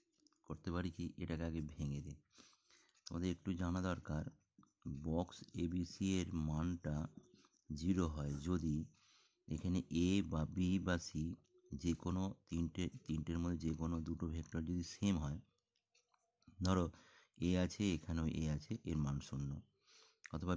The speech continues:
বি এর সঙ্গে এখানে বি আছে, তার মানও শূন্য, এরকম হলে শূন্য হয়। তাহলে এক্ষেত্রে a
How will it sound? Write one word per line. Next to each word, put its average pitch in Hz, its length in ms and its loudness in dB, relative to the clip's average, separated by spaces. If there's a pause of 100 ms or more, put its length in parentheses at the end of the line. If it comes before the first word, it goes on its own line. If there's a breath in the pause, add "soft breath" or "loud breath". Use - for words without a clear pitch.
বি 90 140 2
এর 87 160 2
সঙ্গে 90 220 0
এখানে 85 200 -2 (100)
বি 82 100 0 (100)
আছে, 87 140 -2
তার 76 180 -2
মানও 73 260 -2 (100)
শূন্য, 73 240 -4 (440)
এরকম 80 360 -2
হলে 95 200 0
শূন্য 76 260 -4 (140)
হয়। 71 180 -10 (1400 soft breath)
তাহলে 82 160 2
এক্ষেত্রে 85 500 -2 (460)
a - 20 4